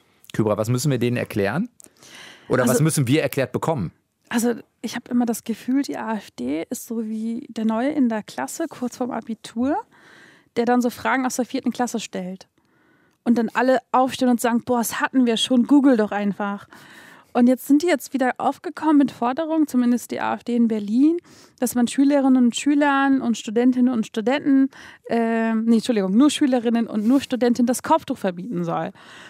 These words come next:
Speaker 2: Da denkt man sich so,
Speaker 1: Da waren wir
Speaker 2: "Ma-,
Speaker 1: schon.
Speaker 2: da waren wir schon, das ist so alt und sorry, wir haben keine Zeit, euch jetzt alles zu erklären. Könnt euch bitte einfach mal hinsetzen, lesen und, ähm,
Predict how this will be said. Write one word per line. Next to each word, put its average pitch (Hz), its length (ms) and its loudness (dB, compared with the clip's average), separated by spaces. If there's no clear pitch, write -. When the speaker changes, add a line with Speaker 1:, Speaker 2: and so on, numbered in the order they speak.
Speaker 2:
Da 277 80 0
denkt 302 140 2
man 277 160 4
sich 262 200 0
so, 269 380 2
Speaker 1:
Da 95 160 -2
waren 95 160 2
wir 311 60 4
Speaker 2:
"Ma-, - 40 2
Speaker 1:
schon. - 360 -2
Speaker 2:
da 381 80 -2
waren 415 320 -2
wir 392 100 -2
schon, 381 400 0
das 330 140 -2
ist 320 120 -4
so 330 200 -4
alt 285 580 0
und 277 260 2
sorry, 294 360 0
wir 269 100 0
haben 269 120 0
keine 269 240 0
Zeit, - 360 -4
euch 240 100 -8
jetzt - 160 -4
alles 240 220 -4
zu - 100 -10
erklären. 269 680 0
Könnt - 220 -6
euch - 120 -8
bitte 302 300 -2
einfach 240 360 -2
mal 208 440 0
hinsetzen, 269 720 0
lesen 226 640 0
und, 214 420 -4
ähm, 220 400 -4